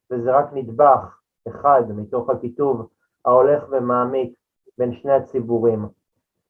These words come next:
וזה עוד מבלי שהזכרנו מאורע אקטואלי שקרה השבוע, שבו הלך לעולמו הרב קנייבסקי, פוסק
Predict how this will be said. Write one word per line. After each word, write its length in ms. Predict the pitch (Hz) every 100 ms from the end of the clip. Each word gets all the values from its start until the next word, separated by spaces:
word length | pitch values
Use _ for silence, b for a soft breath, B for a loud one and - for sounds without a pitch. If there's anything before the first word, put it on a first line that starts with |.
| _ _ _ _ _ _
וזה 300 | 131 123 135
עוד 300 | 139 165 160 143
מבלי 360 | 131 131 156
שהזכרנו 920 | 165 160 135 - - 147 147 143 117 107
מאורע 440 | 110 113 110 127
אקטואלי 760 | 131 - 123 131 143 131 113 101 _ _ _
שקרה 640 | - 117 120 113 127 135
השבוע, 560 | 131 - 120 110 131 120
שבו 300 | - 117 127
הלך 280 | 123 120 139
לעולמו 460 | 123 120 117 123
הרב 200 | 117 117 120
קנייבסקי, 760 | 123 113 127 131 123 _ 117 107 _ _ _ _
פוסק 340 | 120 117 151